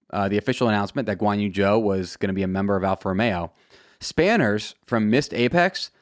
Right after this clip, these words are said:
posted a photo on Twitter that he had been sent of an Alfa Romeo dealership in China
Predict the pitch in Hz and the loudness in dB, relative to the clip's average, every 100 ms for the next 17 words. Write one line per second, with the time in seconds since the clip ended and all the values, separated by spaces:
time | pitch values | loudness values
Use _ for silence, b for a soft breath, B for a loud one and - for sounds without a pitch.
0 | _ - 151 185 226 131 - 160 180 208 | _ -2 0 2 2 2 2 2 4 4
1 | 135 127 - - 208 107 98 - b b | 4 0 0 4 4 4 0 -4 b b
2 | 107 151 170 117 98 - 208 95 - - | -4 2 2 2 -6 -2 -2 -2 -8 -16
3 | _ _ _ _ _ 127 120 - 143 - | _ _ _ _ _ 0 0 2 0 2
4 | 208 165 143 156 143 123 135 143 - 165 | 2 4 4 4 4 4 4 4 2 0
5 | 120 113 - 165 180 107 92 | 0 -2 2 2 4 2 0